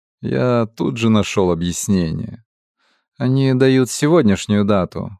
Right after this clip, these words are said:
ответил Коля. Хромов стоял, нахмурившись,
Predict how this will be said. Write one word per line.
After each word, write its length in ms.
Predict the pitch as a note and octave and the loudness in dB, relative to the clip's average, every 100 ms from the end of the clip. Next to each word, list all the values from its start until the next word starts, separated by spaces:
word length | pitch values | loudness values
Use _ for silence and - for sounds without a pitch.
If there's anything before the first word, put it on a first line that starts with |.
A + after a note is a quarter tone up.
| _ - | _ -6
ответил 560 | F2+ F2+ F2+ F2+ F2 | -6 -2 -4 -2 -4
Коля. 560 | - F#2 E2 E2 - G#2+ _ _ _ _ | -2 -2 -2 -6 -14 -20 _ _ _ _
Хромов 680 | - A2 B2 B2+ A#2+ A2+ - | -8 -4 -2 0 -2 -4 -10
стоял, 480 | - A2+ A#2 A#2+ | -8 -2 2 2
нахмурившись, 960 | G#2 F#2 - G2+ B2+ C3 B2 - B2+ | 2 0 0 0 0 0 -2 -4 -4